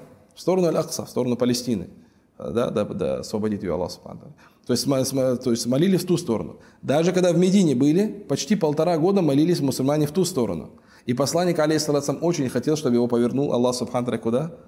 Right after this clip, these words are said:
Да, то есть обратно, в сторону Каабы, то есть, э, в сторону Каабы. И это действительно произошло. И, то есть в мечети пророка, алейхиссалату вассалям, посланник, алейхиссалату вассалям, прочитал аяты, и они с молитвы Аср начали молиться в сторону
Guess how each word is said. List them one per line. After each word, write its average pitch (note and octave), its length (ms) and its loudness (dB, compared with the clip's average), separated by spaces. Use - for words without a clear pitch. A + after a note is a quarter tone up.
Да, A#2 300 0
то A2+ 120 -4
есть A#2 140 -4
обратно, A#2+ 460 0
в - 20 -8
сторону A#2 300 0
Каабы, G2+ 320 0
то - 80 -8
есть, G2+ 160 -8
э, F#2 400 -4
в - 20 -12
сторону A#2 300 -6
Каабы. - 260 -8
И D3+ 80 4
это A3 200 4
действительно F#3+ 360 2
произошло. D3+ 720 0
И, A3+ 460 2
то B2 60 -4
есть A#2 180 -6
в G#2+ 220 -6
мечети C3+ 340 0
пророка, F#3 320 0
алейхиссалату D#3 260 0
вассалям, E3+ 180 -2
посланник, B2 400 -2
алейхиссалату A#2 380 -2
вассалям, A2 140 -8
прочитал A2 340 -2
аяты, A#2+ 260 2
и A#2 60 0
они D3+ 280 0
с - 120 -10
молитвы B2 320 2
Аср E3 280 0
начали B2+ 300 0
молиться A#2 320 0
в - 60 -6
сторону B2+ 360 -2